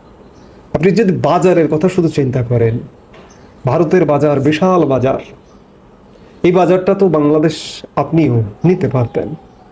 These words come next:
আপনি সারা পৃথিবীতে পণ্য রপ্তানি করেন, আপনি অবশ্য খুব বৈচিত্র্যপূর্ণ পণ্য রপ্তানি করেন না,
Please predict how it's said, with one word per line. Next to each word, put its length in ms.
আপনি 240
সারা 220
পৃথিবীতে 520
পণ্য 240
রপ্তানি 380
করেন, 280
আপনি 320
অবশ্য 360
খুব 300
বৈচিত্র্যপূর্ণ 800
পণ্য 260
রপ্তানি 440
করেন 360
না, 460